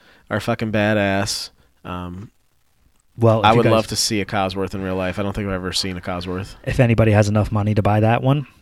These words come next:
Speaker 2: it's on, uh, Hemmings Motor News.
Speaker 1: Yeah.
Speaker 2: Just look up one ninety E.
Speaker 1: Let's go check Bring a Trailer.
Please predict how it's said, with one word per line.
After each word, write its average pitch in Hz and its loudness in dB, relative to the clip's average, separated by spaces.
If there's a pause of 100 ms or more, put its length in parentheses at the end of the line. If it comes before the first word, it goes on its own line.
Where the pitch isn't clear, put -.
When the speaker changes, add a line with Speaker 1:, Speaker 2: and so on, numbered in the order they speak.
(120)
Speaker 2:
it's - -4
on, 98 -2
uh, 95 -2
Hemmings 104 0
Motor 92 0
News. 82 -8 (340)
Speaker 1:
Yeah. - -14 (120)
Speaker 2:
Just - -6
look 92 -4
up 90 -2
one 95 -2
ninety 92 -6
E. 85 -8 (140)
Speaker 1:
Let's - -20
go 101 -12
check 98 -8 (120)
Bring 101 -6
a 92 -6
Trailer. 95 -4